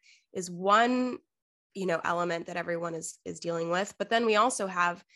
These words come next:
this element of feeling like this needs to be bigger and better and brighter and happier and whatever than last year. And I want to one hundred percent call B S on that and say that our expectations of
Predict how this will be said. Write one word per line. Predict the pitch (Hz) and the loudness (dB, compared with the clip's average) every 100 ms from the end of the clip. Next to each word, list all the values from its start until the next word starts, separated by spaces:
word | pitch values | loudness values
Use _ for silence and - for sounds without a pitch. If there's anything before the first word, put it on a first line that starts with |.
| _ _ _ _ - | _ _ _ _ -8
this | 190 - | -6 0
element | 202 254 196 180 | 4 4 2 0
of | 175 | -4
feeling | - 202 226 | -4 -2 -2
like | 185 170 190 | -2 -4 -6
this | 185 202 | -8 -6
needs | 170 175 | -6 -6
to | - | -10
be | 170 180 175 | -8 -4 -4
bigger | 180 190 185 | -2 -2 -2
and | 175 170 | -2 0
better | 170 175 170 | 0 0 -2
and | 160 160 | -4 -6
brighter | 175 180 175 160 | -2 -2 -2 -6
and | 160 156 170 | -8 -10 -8
happier | 180 202 180 165 160 | -4 -4 -4 -8 -8
and | 160 | -8
whatever | 165 196 180 156 160 _ _ - _ _ | -2 -2 -2 -4 -8 _ _ -20 _ _
than | 180 185 180 180 175 175 175 - | 0 2 2 0 -2 -4 -6 -6
last | 175 165 - - | -4 -4 -8 -8
year. | - 80 - | -4 -4 -2
And | 175 | 0
I | 170 | 0
want | 170 175 165 | 2 2 0
to | - 185 170 | -6 -6 -6
one | 160 170 | -4 -6
hundred | - - 220 202 | -8 -2 -2 -2
percent | 175 165 208 294 - | -4 -2 -2 -4 -10
call | - 175 170 | -6 -4 -4
B | 170 156 | -4 -6
S | 160 - | -6 -4
on | 208 240 | -2 -2
that | 269 302 - | -2 -2 -4
and | 175 170 | -6 -4
say | - 170 170 170 170 170 - | -4 -2 0 0 -2 -6 -8
that | 165 165 165 - - - _ _ _ _ _ 196 | -6 -4 -4 -8 -12 -16 _ _ _ _ _ 4
our | 226 | 4
expectations | 262 - 285 277 196 185 - 262 277 285 - - | 4 0 -4 -4 -4 -2 0 0 -2 -4 -8 -2
of | 185 185 180 185 | 2 4 2 -4